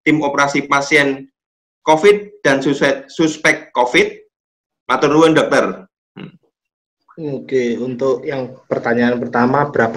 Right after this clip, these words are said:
Speaker 2: lama aerosol itu di dalam kamar operasi? Eh, jika, eh, di ruangan kamar operasi yang bertekanan negatif,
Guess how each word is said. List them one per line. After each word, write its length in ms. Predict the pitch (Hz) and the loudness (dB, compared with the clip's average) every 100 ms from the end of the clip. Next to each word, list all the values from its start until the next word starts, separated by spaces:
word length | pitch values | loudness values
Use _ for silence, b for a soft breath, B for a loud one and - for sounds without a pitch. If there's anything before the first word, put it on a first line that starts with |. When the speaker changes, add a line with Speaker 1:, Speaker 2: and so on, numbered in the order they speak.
| 113 | 0
Speaker 2:
lama 320 | 117 127 131 | 0 0 0
aerosol 560 | 117 117 117 - 120 120 | 2 2 2 2 2 4
itu 80 | |
di 160 | 120 110 | 0 0
dalam 320 | 117 110 113 | -2 2 0
kamar 320 | 110 107 110 | 0 0 2
operasi? 720 | 117 107 107 101 - 135 156 - B B B B B B | 2 0 -2 -2 -2 0 0 -2 B B B B B B
Eh, 180 | 131 127 | 2 2
jika, 320 | - 127 135 - | 2 2 2 0
eh, 360 | 156 143 139 135 | 0 2 2 4
di 160 | 139 | 4
ruangan 400 | 135 143 139 143 | 6 4 4 2
kamar 320 | 139 135 135 | 0 2 2
operasi 560 | - 131 143 127 - 147 | 2 0 0 0 2 2
yang 80 | 147 | 2
bertekanan 560 | - 120 120 120 120 | -2 -6 -6 -4 -2
negatif, 800 | 120 117 113 113 110 117 160 214 | -2 -4 -8 -6 -4 -2 0 -2